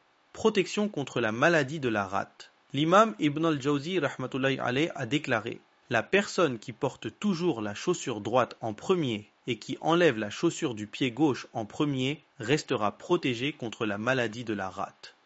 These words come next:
Quarante-deux. Punition pour avoir regardé ce qui est interdit.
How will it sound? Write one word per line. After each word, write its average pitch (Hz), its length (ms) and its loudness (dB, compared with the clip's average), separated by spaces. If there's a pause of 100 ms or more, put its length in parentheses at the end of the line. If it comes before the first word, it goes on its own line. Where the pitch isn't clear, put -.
(360)
Quarante-deux. 156 640 2 (300)
Punition 175 540 -2
pour 117 220 -4
avoir 107 380 -2
regardé 147 520 2
ce 135 140 -8
qui 110 220 -6
est 107 180 -4
interdit. 107 640 -6